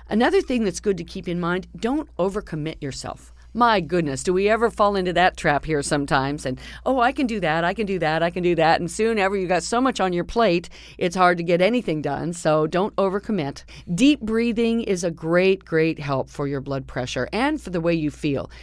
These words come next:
You know, it only takes about a minute for your blood to travel from the heart all the way through the system and back to the heart again. So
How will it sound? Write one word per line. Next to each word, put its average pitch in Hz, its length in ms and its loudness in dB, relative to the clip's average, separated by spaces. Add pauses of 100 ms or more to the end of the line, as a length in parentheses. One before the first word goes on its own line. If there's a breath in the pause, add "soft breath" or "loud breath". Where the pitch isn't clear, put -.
(160 loud breath)
You 214 100 -2
know, 226 100 2
it 226 80 2
only 311 160 0
takes 294 240 -2
about 208 180 0
a 165 60 0
minute 160 480 0
for 160 140 -6
your 151 120 -4
blood 147 280 -4
to 135 60 -10
travel 143 300 -8
from 143 200 -10
the 135 80 -8
heart 147 280 -8
all 170 160 -2
the 202 80 -4
way 180 140 -6
through 170 160 -8
the 147 100 -10
system 143 380 -10
and 127 100 -8
back 127 200 -8
to - 80 -14
the 120 80 -10
heart 131 200 -8
again. 123 260 -10
So 143 240 -2